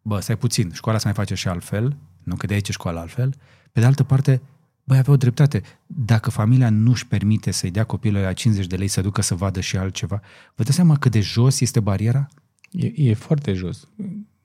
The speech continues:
Speaker 2: Mai mult, ce discutam despre cele două Românii. În București, școala altfel pare simplă. Ai muzeele aici, universitățile aici, dar hai să luăm liceul din Bolentin.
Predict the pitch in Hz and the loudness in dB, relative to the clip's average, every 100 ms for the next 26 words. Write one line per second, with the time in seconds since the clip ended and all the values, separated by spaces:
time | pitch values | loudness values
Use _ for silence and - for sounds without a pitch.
0 | _ 160 123 117 139 139 131 143 - _ | _ -6 0 4 4 4 2 -2 -10 _
1 | _ _ 127 113 - 131 143 - 120 135 | _ _ -10 -6 0 0 0 -2 0 0
2 | 127 123 131 127 135 143 135 - 113 123 | 0 2 0 0 -4 -8 -4 0 4 4
3 | 123 117 110 110 95 95 _ _ _ _ | 4 4 2 0 -2 -8 _ _ _ _
4 | 143 160 156 143 147 147 147 143 143 143 | 2 2 4 2 2 0 2 2 0 -2
5 | 147 139 135 - 107 - _ _ _ 175 | -2 -2 -2 -6 -12 -12 _ _ _ -2
6 | 135 117 120 113 95 98 165 147 - - | 0 0 0 -2 -2 -2 -2 -4 -8 -18
7 | - _ 143 131 131 143 143 104 101 139 | -20 _ 0 0 0 -2 -2 -4 -2 -2
8 | 135 - _ _ _ _ _ _ _ 139 | -4 -8 _ _ _ _ _ _ _ 0
9 | 165 151 139 160 143 147 147 147 139 156 | 2 2 0 0 0 0 0 2 2 0
10 | 147 - | -2 -6